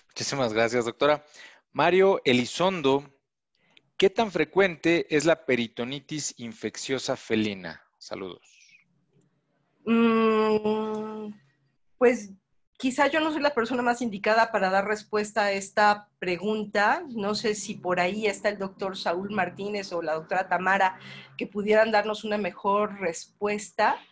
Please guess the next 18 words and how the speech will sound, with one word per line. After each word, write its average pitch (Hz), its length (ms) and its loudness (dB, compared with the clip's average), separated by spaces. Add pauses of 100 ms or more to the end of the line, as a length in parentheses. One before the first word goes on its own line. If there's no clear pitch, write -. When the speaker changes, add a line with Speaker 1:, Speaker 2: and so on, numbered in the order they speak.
(720)
Speaker 2:
Definitivamente 247 1200 4
es 240 160 -4
una 247 180 0
enfermedad 214 760 2 (400)
global, 165 720 0 (100)
la 160 180 -6
peritonitis 175 720 -8
infecciosa 180 540 -8
felina. 185 360 -10
Recuerden 214 560 -4
que 220 440 -2 (600)
se 220 180 -2
trata 233 280 -2
de 226 60 0
una 233 100 -2
infección 214 420 -6
por 208 160 -6
coronavirus 190 960 -6